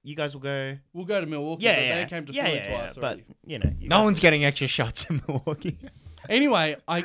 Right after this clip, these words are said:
Speaker 2: I, I'm with you. I like hard work. I'm, I, I'm not, not saying that. I'm just, I hate the, when these guys be like, "I'm more important than you,"
Speaker 1: Mm.
Speaker 2: especially when the, that other guy's on the
Speaker 3: But
Speaker 2: clock.
Speaker 3: to say, I'd say, I still think it's, like, very medium. Like,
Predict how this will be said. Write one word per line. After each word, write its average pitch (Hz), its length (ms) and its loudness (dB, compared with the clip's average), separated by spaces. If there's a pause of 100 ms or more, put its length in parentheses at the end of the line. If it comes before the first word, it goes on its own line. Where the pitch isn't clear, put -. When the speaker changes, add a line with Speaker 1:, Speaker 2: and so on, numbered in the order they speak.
Speaker 2:
I, 185 200 2
I'm 185 180 4
with 262 240 0
you. 185 100 2
I 147 120 2
like 202 300 4
hard 180 260 -2
work. 147 320 -2
I'm, 156 220 -4
I, 160 260 -2
I'm 165 120 2
not, 190 260 0
not 175 220 2
saying 170 340 4
that. 107 240 -4 (1040)
I'm 151 160 -2
just, 170 460 0
I 165 160 4
hate - 680 0
the, 170 340 -2
when 156 240 0
these 143 200 0
guys 147 480 0
be 156 180 -8
like, 131 340 -4 (140)
"I'm 143 180 -2
more 139 220 -2
important 131 440 -4
than 120 180 -8
you," 127 260 -6
Speaker 1:
Mm. 113 260 -10 (960)
Speaker 2:
especially 170 460 -6
when 170 180 -4
the, 165 160 -6
that 156 160 -4
other 160 200 -2
guy's 160 260 2
on 156 140 -2
the 143 60 -4
Speaker 3:
But 185 140 4
Speaker 2:
clock. 175 140 0
Speaker 3:
to 143 60 -6
say, 175 280 2
I'd 156 240 0
say, 120 160 -4
I 131 200 0
still 151 320 -6
think 131 320 -8
it's, - 160 -14
like, 104 200 -8
very 120 220 -2
medium. 98 540 -8
Like, 107 240 -4